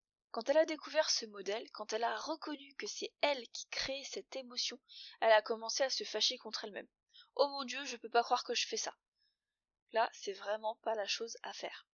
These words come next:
Brooke lui a répondu, « Écoutez, nous n'allons pas nous culpabiliser aujourd'hui. Ce que nous allons faire, c'est comprendre avec curiosité et fascination pourquoi vous faites ce que vous faites. » Elle a décidé d'y prêter attention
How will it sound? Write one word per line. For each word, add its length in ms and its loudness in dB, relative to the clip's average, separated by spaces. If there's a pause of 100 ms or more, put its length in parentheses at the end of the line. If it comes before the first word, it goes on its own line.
Brooke 240 -8
lui 80 2
a 80 4
répondu, « 480 -12 (400)
Écoutez, 420 -4 (640)
nous 80 -14
n'allons 260 -8
pas 180 0
nous 140 -6
culpabiliser 720 0
aujourd'hui. 480 -8 (460)
Ce 160 -4
que 140 -4
nous 240 0
allons 180 6
faire, 320 2
c'est 180 -4
comprendre 640 -6
avec 380 -2
curiosité 680 -6 (140)
et 60 -8
fascination 680 0 (240)
pourquoi 280 2
vous 100 -8
faites 240 2
ce 140 0
que 160 -6
vous 180 -10
faites. » 340 -4 (680)
Elle 120 4
a 60 10
décidé 400 2
d'y 120 -8
prêter 300 -2
attention 520 -2